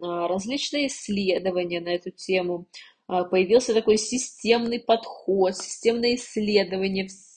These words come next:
всего вот этого вот происходящего начали появляться различные теории, а, как помогать людям, как помогать разным людям и так далее. То есть то, что сегодня называется теорией социальной работы.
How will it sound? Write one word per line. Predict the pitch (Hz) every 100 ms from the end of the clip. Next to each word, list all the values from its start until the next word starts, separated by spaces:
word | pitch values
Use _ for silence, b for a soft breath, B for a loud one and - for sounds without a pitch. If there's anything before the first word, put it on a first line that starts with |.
| - 208
всего | - - 208 190 202
вот | 190 196
этого | 185 185 185 180
вот | 185 -
происходящего | 190 190 190 - 190 190 170 180 - 254 277 359 B B B -
начали | 220 - 208
появляться | 196 196 196 214 233 196
различные | 185 208 214 226 - 185 160 -
теории, | - 247 262 214 190 175 185 233 330 - _ B B B B B B
а, | - 196 196 196 196 196
как | 190 - 165 185 -
помогать | 208 202 202 202
людям, | 208 208 185 190
как | 160 165 -
помогать | 180 180 180 196
разным | 170 175 202 226 214 220
людям | 220 220 214 196 196
и |
так | 185 185
далее. | 220 269
То | 262
есть | 175
то, | - 277
что | 233
сегодня | - 185 180 190 233 202
называется | 190 175 175 202 - _
теорией | - 196 175 185 165 165
социальной | - - - 175 175 175 170
работы. | 165 165 165 147 - 120